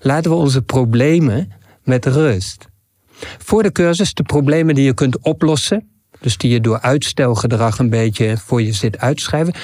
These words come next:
dat ruim je op, dat schoont lekker op. Maar de problemen die een reflectie zijn van het oude, vroegere trauma, wat niet zomaar oplost, laat je alleen met rust. Net zoals dat je die keel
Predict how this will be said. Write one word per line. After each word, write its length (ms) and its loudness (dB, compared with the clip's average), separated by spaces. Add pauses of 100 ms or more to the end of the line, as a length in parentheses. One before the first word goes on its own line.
(260)
dat 200 -2
ruim 260 2
je 140 2
op, 260 -2
dat 160 -2
schoont 400 -2
lekker 260 -2
op. 300 -2 (440)
Maar 120 2
de 80 0
problemen 640 2
die 140 2
een 100 2
reflectie 600 -2
zijn 260 0
van 240 -2
het 200 -4
oude, 400 0
vroegere 560 -4
trauma, 640 0 (320)
wat 180 -2
niet 160 0
zomaar 320 0
oplost, 600 -2 (240)
laat 280 -2
je 60 0
alleen 240 2
met 140 0
rust. 640 -2 (420)
Net 140 -2
zoals 280 -2
dat 200 -2
je 80 0
die 200 0
keel 500 0